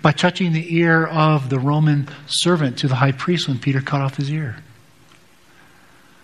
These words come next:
Jesus didn't mind becoming unclean.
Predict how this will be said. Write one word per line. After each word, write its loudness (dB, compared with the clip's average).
Jesus 6
didn't 2
mind 4
becoming 4
unclean. 0